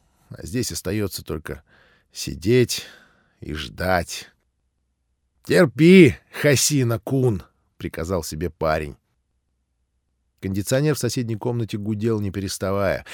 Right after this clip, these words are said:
Этот единственный звук, который улавливало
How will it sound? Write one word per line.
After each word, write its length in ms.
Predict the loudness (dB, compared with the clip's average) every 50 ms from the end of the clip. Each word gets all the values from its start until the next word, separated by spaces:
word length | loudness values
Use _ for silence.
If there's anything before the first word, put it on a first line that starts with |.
| -10 -6
Этот 260 | -2 0 0 0 0
единственный 720 | 0 0 2 4 4 4 4 2 0 0 0 2 2 2
звук, 420 | 0 0 0 2 2 2 2 0 -2
который 320 | -4 -4 -2 -2 0 0
улавливало 720 | 2 2 2 2 2 2 2 2 2 2 2 2 2 0